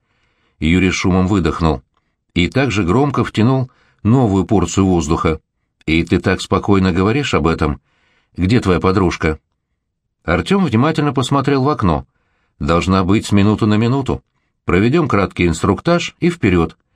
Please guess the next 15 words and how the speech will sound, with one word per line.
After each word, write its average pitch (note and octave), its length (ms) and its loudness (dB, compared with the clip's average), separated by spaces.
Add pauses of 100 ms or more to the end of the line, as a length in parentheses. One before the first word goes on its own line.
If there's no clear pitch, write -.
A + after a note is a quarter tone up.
(500)
«В - 100 -20
каком A2 320 2
месте G#2+ 320 0
находится G#2 560 0
дом?» — E2+ 300 0 (340)
спросил F2 460 0
Юрий, A2 420 0 (340)
открывая G2 480 2
на F2+ 120 0
смартфоне G#2 520 0
карту G#2 360 0
района. F2 480 0 (760)
Павлов B2 460 0
продиктовал F2+ 640 0
адрес, C#3 420 -2